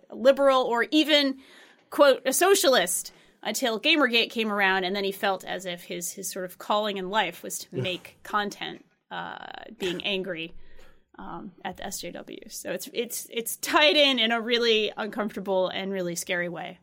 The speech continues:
Speaker 1: I think, uh, to a lot of this. That sort of general central kernel of hate and kernel of righteous anger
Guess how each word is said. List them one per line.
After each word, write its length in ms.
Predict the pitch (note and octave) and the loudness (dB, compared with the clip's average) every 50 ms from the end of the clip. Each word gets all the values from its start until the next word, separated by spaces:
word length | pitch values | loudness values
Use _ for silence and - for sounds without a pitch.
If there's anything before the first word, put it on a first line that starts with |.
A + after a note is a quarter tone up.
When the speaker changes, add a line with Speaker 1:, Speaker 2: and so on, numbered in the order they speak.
| _ - | _ -8
Speaker 1:
I 100 | - G3 | -8 -6
think, 380 | - - - - - - - _ _ _ _ _ - | -6 -8 -12 -12 -12 -16 -20 _ _ _ _ _ -14
uh, 180 | - - - - - | -12 -10 -10 -10 -10
to 160 | - - - - | -12 -14 -12 -12
a 20 | |
lot 220 | F3 - - - | -12 -12 -12 -12
of 80 | - - | -12 -14
this. 200 | - - - - | -14 -14 -14 -14
That 160 | - - - - | -12 -10 -8 -8
sort 180 | - G#3+ G3 | -6 -4 -6
of 100 | F#3+ F#3 | -6 -6
general 440 | F3+ - G#3 G3+ G3+ G3+ G3 F#3+ F#3 | -4 -2 -2 0 0 0 -2 -2 -2
central 500 | - - - G3+ G3 G3 - G#3+ F3 F3+ | -4 -4 -4 -4 -6 -6 -6 -6 -8 -8
kernel 460 | - - - G#3+ G#3 G3+ G#3 G3 F#3 | -8 -8 -6 -6 -6 -4 -4 -4 -4
of 80 | F3 F3 | -4 -6
hate 400 | - - G3+ F3+ F3 F3 - - - | -6 -6 -4 -4 -4 -4 -8 -10 -12
and 180 | F#3+ F#3 F#3+ | -12 -12 -12
kernel 440 | - - - G3 F#3+ F#3+ F#3 F3+ - | -10 -8 -6 -6 -4 -4 -6 -6 -6
of 200 | - F#3 F#3 F#3+ | -8 -8 -8 -6
righteous 520 | F#3 F3+ F3 F3 - F3 E3+ - - - _ _ _ _ _ _ _ _ _ - | -6 -6 -6 -6 -8 -8 -6 -6 -8 -8 _ _ _ _ _ _ _ _ _ 0
anger 500 | - A#3+ A3+ G3+ G3 F#3 D#3 D3 - - | 0 2 2 2 0 0 -2 -4 -6 -10